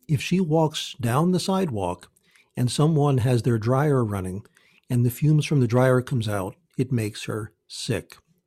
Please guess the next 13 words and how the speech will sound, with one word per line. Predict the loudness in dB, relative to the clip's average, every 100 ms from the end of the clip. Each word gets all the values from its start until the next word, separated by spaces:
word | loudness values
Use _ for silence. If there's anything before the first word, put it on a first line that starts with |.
| _
That's | -2 -2 -2 -2
how | 0 0 -2 -8 _ _ _ _ _ _ 0
difficult | 0 2 2 2
a | 2
time | 4 4 2
she | 2 2
has | 2 0
with | 0 -2
detoxification. | -2 0 -2 -4 -8 -8 -6 -8 -14 -20 _ _ _ _ _ _ _ _ _ -20 -20 -20 -20 _ -2
Superoxide | 2 6 6 4 4 4 4
dismutase, | 2 4 2 2 -2 -6 -10 -12 -2
that's | 0 2
another | 2 4 2 0